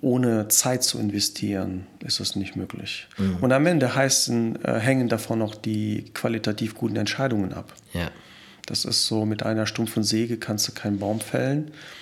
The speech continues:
Speaker 1: mit einem in Anführungsstrichen stumpfen Team kannst du nicht wirklich was bewegen.
Speaker 2: Ja, ja. Und ich, also vor allem bei allen Unterschieden habe ich festgestellt, ähm,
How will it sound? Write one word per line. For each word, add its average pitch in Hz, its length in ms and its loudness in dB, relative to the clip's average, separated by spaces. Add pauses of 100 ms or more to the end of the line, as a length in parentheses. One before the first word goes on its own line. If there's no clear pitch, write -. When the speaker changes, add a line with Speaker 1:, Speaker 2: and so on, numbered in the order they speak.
(340)
Speaker 1:
mit 107 140 -4
einem 107 240 2
in 104 80 2
Anführungsstrichen 107 760 -2
stumpfen 110 500 0
Team 123 340 0
kannst - 280 -2
du 117 80 -2
nicht 107 160 -2
wirklich 107 680 -4 (240)
was 107 160 -4
bewegen. 104 560 0 (200)
Speaker 2:
Ja, 82 140 -2 (600)
ja. 82 140 -6 (1600)
Und 107 220 2 (220)
ich, - 380 -4 (200)
also 113 720 6
vor - 300 4
allem 160 220 6
bei 123 160 8
allen 120 220 6
Unterschieden 123 1000 4 (260)
habe - 220 4
ich 123 120 4
festgestellt, 107 1120 6
ähm, 101 440 4